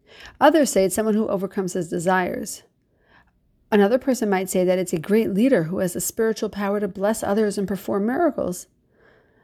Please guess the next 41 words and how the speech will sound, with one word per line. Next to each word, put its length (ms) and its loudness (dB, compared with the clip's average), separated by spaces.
And 200 -2
another 340 2
person 340 -2
might 200 0
say 180 0
it's 140 -2
someone 260 0
who's 180 -2
wise 400 -2
and 120 -2
humble 340 0
and 140 -2
studies 340 -2
Torah 400 -4
all 140 -6
day. 260 -6
These 100 4
are 180 4
all 160 2
correct, 640 -6
but 100 -6
these 140 2
are 100 2
all 160 0
side 560 0
points 380 -8
of 140 -6
what 120 -2
the 100 -4
righteous 340 -6
person 340 -6
really 320 -4
is. 200 -6
They 120 2
do 140 0
not 360 0
describe 440 -2
his 200 -4
essence. 520 -8
So 180 0
what 320 2